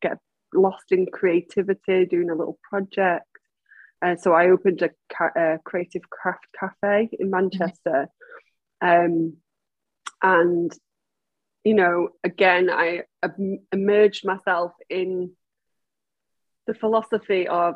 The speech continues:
Speaker 1: I need to prove to the world and to myself that I can do this on my own. I need to prove that I can do this despite my sight. I, you know, I'm going to prove to everybody. And I literally ran the business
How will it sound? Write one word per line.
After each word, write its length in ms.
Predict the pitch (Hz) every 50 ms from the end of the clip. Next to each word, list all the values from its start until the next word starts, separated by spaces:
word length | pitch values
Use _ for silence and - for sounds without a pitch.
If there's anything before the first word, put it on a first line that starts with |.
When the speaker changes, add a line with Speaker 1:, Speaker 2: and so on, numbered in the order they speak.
| - -
Speaker 1:
I 180 | 180 180 190
need 260 | 190 190 190 190 196 -
to 80 | - 196
prove 640 | - - - 226 226 226 226 233 226 214 208 208 - _ _ _ _ -
to 180 | - 196 196 - -
the 120 | 165 180 190
world 420 | 175 220 247 254 247 240 240 226
and 120 | 220 208 196
to 60 | - 175
myself 460 | 170 175 175 - 208 202 202 202 202 -
that 100 | 202 -
I 60 | -
can 180 | - 180 180 180
do 180 | 185 196 196
this 140 | 180 190 190 -
on 100 | 185 170
my 220 | 165 156 160 175 196
own. 680 | 208 208 202 196 196 196 202 196 196 196 190 196 202 _ _ -
I 160 | 156 165 170 170 _ _ _ -
need 240 | - 185 180 175 _
to 80 | -
prove 420 | - - - - 202 196 190 190 175
that 100 | - -
I 60 | -
can 200 | 170 - 185 175
do 160 | 180 185 180 175
this 240 | - 175 180 180 - _ _ _ _
despite 520 | 180 _ _ - 220 202 202 202 196 - -
my 80 | 185 180 _ -
sight. 440 | 202 190 190 185 190 190 180 - - -
I, 260 | 156 156 151 156 - -
you 140 | 185 175
know, 400 | 165 160 160 160 165 170 165 165 _ _ _ _ _ _ -
I'm 240 | 160 175 180 185 180
going 260 | 180 185 185 185 180 180
to 80 | - 160
prove 300 | - - 190 175 165 -
to 120 | - -
everybody. 680 | - 208 214 196 190 180 185 175 - 165 151 143 - - - -
And 200 | 170 175 170 160 -
I 60 | -
literally 640 | 170 185 208 - - - - 185 160 160 165 165 - - -
ran 400 | 185 175 165 185 180 185 190 185
the 80 | 185
business 400 | 175 185 185 175 - 185 165 165